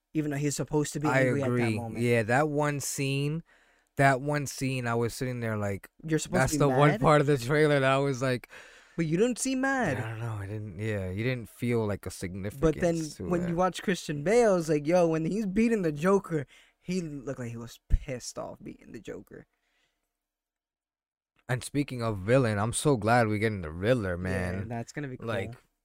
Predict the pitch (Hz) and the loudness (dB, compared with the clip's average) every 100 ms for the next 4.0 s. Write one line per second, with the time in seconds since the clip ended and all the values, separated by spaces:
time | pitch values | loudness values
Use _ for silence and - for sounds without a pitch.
0 | _ _ - 123 139 110 101 95 95 101 | _ _ -2 -2 0 -4 -6 -10 -12 -6
1 | 113 110 127 120 120 110 107 131 143 113 | -4 -2 -4 -4 -6 -8 -6 -4 -4 -4
2 | 127 120 117 123 110 - 104 92 107 104 | -2 -2 -2 -4 -4 -4 -6 -4 -4 -2
3 | 107 95 90 87 98 85 82 80 82 | -4 -6 -10 -10 -10 -10 -12 -12 -14